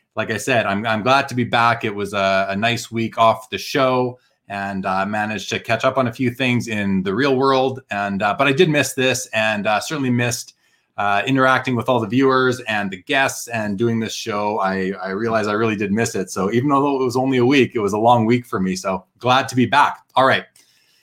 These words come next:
So I wanna do, uh, one thing like I always do. I just, I do wanna thank, uh, the guests I had two Wednesdays ago, Richard Pollock, the pro N H L scout from the Florida Panthers, who joined me.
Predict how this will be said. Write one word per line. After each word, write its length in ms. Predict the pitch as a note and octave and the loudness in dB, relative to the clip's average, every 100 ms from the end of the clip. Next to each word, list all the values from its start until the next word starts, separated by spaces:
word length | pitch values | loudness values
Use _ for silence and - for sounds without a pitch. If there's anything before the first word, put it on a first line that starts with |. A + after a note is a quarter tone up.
| _ _ | _ _
So 140 | - C3 | -4 2
I 20 | |
wanna 220 | E3 E3 | 2 2
do, 260 | C#3+ E3+ E3 | 2 4 6
uh, 160 | D3 | 6
one 200 | D3+ C#3 | 4 2
thing 140 | D#3+ C#3+ | 0 0
like 200 | B2+ C#3 | 0 2
I 20 | |
always 240 | D3 C3+ | 2 0
do. 180 | C#3+ D3 | 0 0
I 120 | C3+ | 0
just, 180 | D#3 D#3 | -2 -6
I 100 | D3 | -6
do 160 | D#3 F#3 | -2 0
wanna 200 | F3 E3 | 0 0
thank, 440 | D#3+ D3 D3 C#3 | -2 -2 -2 -2
uh, 320 | C3 B2+ B2 | 0 2 2
the 120 | A#2 | -2
guests 260 | A#2+ C#3+ - | -2 -2 0
I 40 | |
had 140 | B2+ - | -4 -4
two 180 | - A3 | -2 2
Wednesdays 520 | D3 B2+ B2+ A#2+ A2+ | 2 2 0 0 0
ago, 260 | G#2+ A#2+ | -2 0
Richard 380 | D3+ C#3 C3+ - | 0 -2 -6 -6
Pollock, 320 | B2 B2+ C3+ | -4 -4 -6
the 80 | - | -12
pro 280 | - C3 B2+ | -8 -4 -2
N 120 | B2 | -2
H 200 | A#2 A2 | -4 -2
L 120 | A2+ | -4
scout 400 | G2+ - C#3+ D#3+ | -4 -2 -2 -2
from 80 | B2 | -8
the 80 | G2 | -10
Florida 300 | - A#2 G#2+ | -6 -6 -4
Panthers, 420 | - C3+ C#3 B2+ | -2 -4 -4 -8
who 80 | C3+ | -6
joined 280 | A#2+ C3+ C3+ | -4 -4 -2
me. 200 | C#3+ | -2